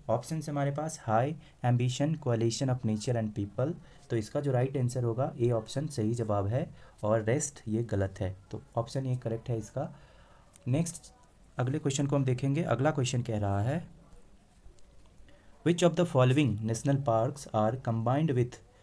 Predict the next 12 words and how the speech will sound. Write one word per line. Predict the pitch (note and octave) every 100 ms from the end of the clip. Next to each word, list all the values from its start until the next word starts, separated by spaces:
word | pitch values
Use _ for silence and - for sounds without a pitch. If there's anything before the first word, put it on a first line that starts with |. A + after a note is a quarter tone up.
| - - - -
तमोर | C3 C#3 D#3+ E3+
पिंगला | - B2 A#2+ C3
वाइल्डलाइफ | D#3 A#2 A2 A2 A2+
सेंचुरी | A#2 G#2+ G#2 G#2+ B2 D#3 B2
to |
make | A2 B2+ D3 -
a | G#2+ G#2 B2+
new | A2+ C3 C#3+
tiger | A2 G#2+ A2
reserve | G#2 G#2 A2 B2+ -
in | G#2+
छत्तीसगढ़?" | - G#2+ - G2+ - A2+